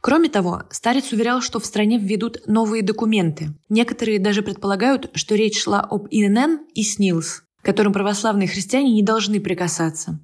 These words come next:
и предупреждал, что время Антихриста не за горами, грядут последние времена. В Рижском монастыре Сергия Конкова провела несколько лет, а потом, в девяносто первом году, получила благословение на настоятельство в полуразрушенную Дивеевскую обитель,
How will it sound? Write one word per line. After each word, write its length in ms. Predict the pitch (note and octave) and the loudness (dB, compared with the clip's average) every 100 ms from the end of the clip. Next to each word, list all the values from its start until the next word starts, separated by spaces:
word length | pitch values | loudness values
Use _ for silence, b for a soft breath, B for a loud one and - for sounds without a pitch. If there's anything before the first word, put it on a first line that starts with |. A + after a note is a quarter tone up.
| _ | _
и 80 | |
предупреждал, 760 | G3+ G3+ G#3 G#3+ G#3 F#3+ E3 D#3 - | -2 0 0 0 2 2 0 -4 -14
что 200 | - E3+ | -6 0
время 260 | G3 F#3 | 0 0
Антихриста 560 | E3+ E3 C4+ A#3+ G#3 G#3 | -2 -2 -2 -2 -2 0
не 100 | G#3 | 2
за 120 | G3 | 2
горами, 520 | G3 G3 F#3+ F3+ F3 - | 0 0 0 -2 -8 -4
грядут 380 | - E3+ F#3 F#3 | 0 2 0 -2
последние 580 | E3+ - G3 G3+ G#3 F#3+ | -6 -2 0 2 2 0
времена. 540 | F#3+ F3+ E3+ E3 E3 _ _ _ _ F3+ | 0 -2 0 -2 -4 _ _ _ _ -4
В 100 | G#3 | 0
Рижском 380 | C#4 - A#3+ | 2 0 0
монастыре 640 | G#3+ A3 A3 C4 D4 F4+ F4+ | 0 0 -2 0 2 0 -2
Сергия 460 | - A#3+ G#3+ G3+ G3+ | -4 0 2 2 0
Конкова 640 | G3+ G3+ A#3 E4+ A3 F3+ B B | 0 0 2 2 2 -2 B B
провела 320 | G#3 G3+ C4+ | 0 2 2
несколько 460 | C4 B3+ C#4 B3+ B3+ | 2 0 -2 -4 0
лет, 320 | G3+ D#3+ - | 0 0 -2
а 120 | G#3 | -2
потом, 340 | G3 G#3 D#4+ F4 | 0 0 -2 -2
в 40 | |
девяносто 440 | A#3+ G#3 G3+ G3+ | 0 2 0 -2
первом 320 | G#3 G3 F3+ E3+ | -2 0 0 0
году, 360 | E3+ D#3+ D#3+ _ _ b b | -2 -4 -8 _ _ b b
получила 400 | G3 G3+ G3+ D#4 | 2 2 4 2
благословение 720 | C4 A3 G#3 G#3+ G3+ C4 C4+ | 2 0 0 0 0 2 2
на 120 | A3 | 2
настоятельство 720 | G3+ G3 G3 G3 A#3+ B3 - G3 | 2 2 0 -2 -2 -4 -4 -8
в 100 | - | -2
полуразрушенную 800 | G#3 G3 G3 F#3 A3+ - G#3+ G3+ | 0 0 0 -2 -2 0 2 2
Дивеевскую 600 | G3 G3 G#3 G#3 - G#3 | 0 0 -2 -2 -4 -2
обитель, 520 | F#3+ F3+ D#3 - D3+ | 0 -2 -2 -8 -10